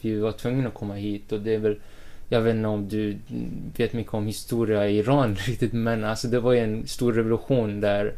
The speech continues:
för några år, för några årtionden sedan, men, alltså, och sen dess har det, har det varit lite tufft i Iran och, ja, men, med situationen, och pappa var emot det här regimen, så det var, ja,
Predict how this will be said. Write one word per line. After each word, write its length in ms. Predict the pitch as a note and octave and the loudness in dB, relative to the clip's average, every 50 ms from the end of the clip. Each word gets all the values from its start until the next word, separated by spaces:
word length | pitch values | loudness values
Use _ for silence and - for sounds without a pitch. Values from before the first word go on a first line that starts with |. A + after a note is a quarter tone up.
| - - - - - - | -8 -8 -8 -8 -6 -4
för 120 | - A#2 | -2 0
några 240 | A2 G#2+ G#2 G#2 G2 | 0 2 2 2 2
år, 220 | G2+ - - - A#2 - | 2 0 -2 -6 -10 -8
för 320 | - A2+ G#2+ G#2+ A2 - - A#2+ A#2+ - - C#3 A#2+ - - - | -4 -2 0 0 0 -2 -6 -10 -12 -12 -12 -14 -14 -16 -16 -12
några 240 | - A2 A2 G#2+ G#2+ | -8 -4 0 2 4
årtionden 560 | G#2+ G#2 G#2+ G#2 - - A2+ G#2 G2+ G2+ G2+ | 6 4 4 2 0 -4 -4 -4 -2 -4 -6
sedan, 200 | - - G#2+ G#2 | -4 -4 -6 -4
men, 280 | A2 A2 G#2+ G#2+ G#2 G#2 - - - - - - - - - - - - | -4 -6 -4 -6 -6 -6 -10 -14 -14 -14 -14 -14 -14 -14 -14 -14 -14 -10
alltså, 440 | - G2+ G#2 B2 - - A2 G#2 G2+ G2 - - - - - - - - - - - - - | -6 -4 -4 -4 -2 -2 -4 -4 -4 -8 -12 -14 -14 -12 -10 -8 -8 -8 -8 -8 -8 -8 -6
och 320 | - C#3+ C3+ C3 B2+ B2 A#2 | -2 0 0 2 0 -2 -2
sen 300 | - - - C#3 B2+ B2 | -4 0 2 2 4 6
dess 220 | C#3 C#3+ C#3 - | 6 4 4 4
har 140 | B2+ B2+ B2 | 4 4 6
det, 100 | A2+ A2 | 6 4
har 220 | G#2+ G2+ G#2+ B2 A#2 | 2 0 0 2 2
det 100 | A#2 A2 | 2 4
varit 280 | A2 A#2 A#2 A2+ - | 4 4 2 2 0
lite 220 | A#2 A2 G2+ - - | -2 -4 -2 -4 -4
tufft 280 | - A2+ G2+ - - | -4 -4 -4 -2 -2
i 40 | A2+ | 0
Iran 420 | G#2+ G#2+ A2 G#2+ G#2 G#2 G2+ G2+ G#2 | 0 2 2 0 0 0 0 -2 -2
och, 300 | G2+ G#2 G2+ G#2 A2 - A#2+ | -2 -2 -2 -4 -4 -6 -8
ja, 40 | A#2+ | -6
men, 240 | A#2+ A#2 A2 G#2+ G2+ | -4 -2 -2 -2 -2
med 300 | G#2 - A2 G#2+ A#2+ G#2+ | -4 -6 -6 -6 -6 -4
situationen, 500 | G2+ A2 G#2 A2 G#2 - A#2 G#2+ G#2+ G#2+ | -6 -4 -6 -6 -4 -2 -2 -2 0 0
och 80 | G#2+ - | -2 0
pappa 240 | - A#2 - - B2 | 0 0 2 2 2
var 140 | A2 A2+ A2 | 4 4 2
emot 320 | G#2+ A2 A#2 A#2 A2+ - - | 2 2 0 0 0 -2 -4
det 80 | - G#2 | -8 -6
här 340 | G#2 G2+ G2+ G#2 G#2+ G#2+ A2 - - - - - - - - - - - - - - - - - - - - | -2 -2 -2 -2 -2 -4 -8 -10 -14 -18 -18 -18 -18 -18 -16 -16 -16 -14 -14 -16 -18 -18 -18 -18 -18 -14 -8
regimen, 400 | - A2 G2 A#2 A2 G#2+ G#2+ A2 | -6 -4 -2 -2 -2 -2 -2 -2
så 140 | - D#3 D3+ | 0 0 2
det 140 | D3+ E3+ E3 | 2 2 2
var, 380 | E3 E3+ D#3 D3 C#3 A#2+ A#2+ A#2 C3+ - - - - - - - | 4 4 4 2 2 -2 -4 -8 -10 -12 -12 -14 -14 -16 -12 -4
ja, 240 | - C3 A#2+ A2+ | 0 2 2 2